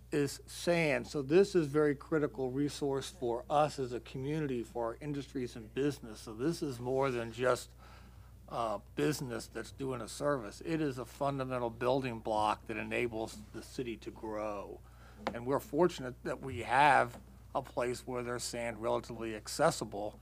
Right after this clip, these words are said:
and some communities that not, and it adds substantially to the cost of construction. So this is, uh, a, the good fortune of the Pungo Ridge, I guess, Barbara.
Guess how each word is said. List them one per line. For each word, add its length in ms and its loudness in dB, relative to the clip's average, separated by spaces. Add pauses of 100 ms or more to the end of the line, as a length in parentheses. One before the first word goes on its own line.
(300)
and 120 -10
some 240 -2
communities 560 -6
that 200 -8
not, 300 2
and 100 -6
it 140 -6 (100)
adds 280 2
substantially 800 -6
to 120 -12
the 120 -10
cost 400 -2
of 120 -12
construction. 680 -8
So 300 -8 (520)
this 220 -4
is, 220 -6
uh, 220 -2 (140)
a, 40 -10 (240)
the 60 -10
good 200 -4
fortune 400 -2
of 100 -2
the 80 -2
Pungo 400 -2
Ridge, 220 0
I 100 -2
guess, 200 -4
Barbara. 400 -8